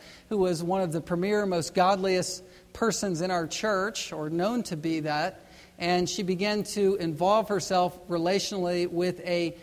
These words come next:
piano teacher of her child, and she was so idolizing the talent of her child that she just kind of forgave the influences of this Mormon pianist and maestro.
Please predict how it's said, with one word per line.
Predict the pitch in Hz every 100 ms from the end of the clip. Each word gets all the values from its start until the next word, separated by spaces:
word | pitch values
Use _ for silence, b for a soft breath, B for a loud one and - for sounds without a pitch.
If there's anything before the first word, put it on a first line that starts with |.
| B
piano | - 202 196 208 190
teacher | - 190 156 185
of | 165 156
her | 156
child, | - 196 196 175 151 165
and | 165 160
she | - 202
was | 175 - B B
so | - 208
idolizing | 170 214 226 208 196 190 185 180
the | 156
talent | - 196 214 214
of | 180 175
her | 160
child | - 208 214 214 180 160 147 B B
that | 180 160
she | - 214 208 202
just | 175 196 - -
kind | 214
of | 202
forgave | - 180 156 170 214 226 180
the | 185
influences | 190 196 196 208 190 180 180 156
of | 160
this | 175 180 180
Mormon | 170 175 202 190 180 175 B B B -
pianist | - 202 196 185 -
and | 170
maestro. | 165 180 180 - 170 139 131